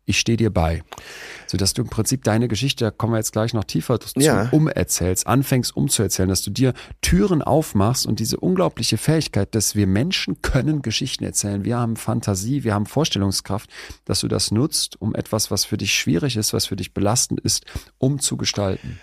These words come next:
Speaker 2: Das haben wir
Speaker 1: Ja.
Speaker 2: hier ganz konkret von, äh, Claudia gehört, die ja bei einem Autounfall
Speaker 1: Ja.
Speaker 2: ihren Mann und ihren Sohn verloren hat.
Speaker 1: Ihre Tochter.
Speaker 2: Ihre
Speaker 1: Ja,
Speaker 2: Tochter,
Speaker 1: Annika.
Speaker 2: äh, die hat uns ja in Münster beim Auftritt auch nochmal besucht.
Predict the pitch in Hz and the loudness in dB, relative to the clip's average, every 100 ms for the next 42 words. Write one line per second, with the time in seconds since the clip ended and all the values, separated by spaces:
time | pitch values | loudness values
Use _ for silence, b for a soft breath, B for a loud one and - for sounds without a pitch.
0 | B - 123 - 135 135 123 123 123 113 | B -2 0 0 2 4 6 6 6 4
1 | 123 - 110 - 135 - 107 92 80 67 | 0 -2 -2 2 0 2 2 2 2 2
2 | 90 85 - 101 135 104 76 71 71 87 | 2 2 0 2 4 2 2 0 0 -2
3 | - 90 82 80 78 - _ - 67 67 | -2 0 2 0 -4 -12 _ -6 -6 -2
4 | 80 - 87 - - - 80 76 92 78 | -4 -2 -2 -2 -2 -2 0 2 2 2
5 | 78 82 95 101 - 85 82 - - 90 | 0 0 -2 -6 -6 -6 -6 -12 -4 -2
6 | 87 85 82 80 82 85 87 - _ 82 | -2 -2 -2 -2 -2 -6 -8 -16 _ -2
7 | 90 101 - 78 67 62 67 69 - - | 0 0 -2 -2 -2 -4 -6 -4 -4 -6
8 | - _ _ _ _ _ - - 98 90 | -20 _ _ _ _ _ -10 0 0 2
9 | 90 - 78 - _ 95 87 104 92 - | 0 0 -2 -4 _ 0 2 2 2 2
10 | 69 87 - 95 85 78 76 76 76 82 | 0 -2 0 2 2 0 -2 -4 -4 -6
11 | - - 76 87 - 85 76 73 - 78 | -6 -6 -4 -4 -4 -4 -4 -4 -6 -6
12 | 87 - 80 78 76 76 78 82 104 | -4 -4 -4 -4 -4 -6 -4 -4 -4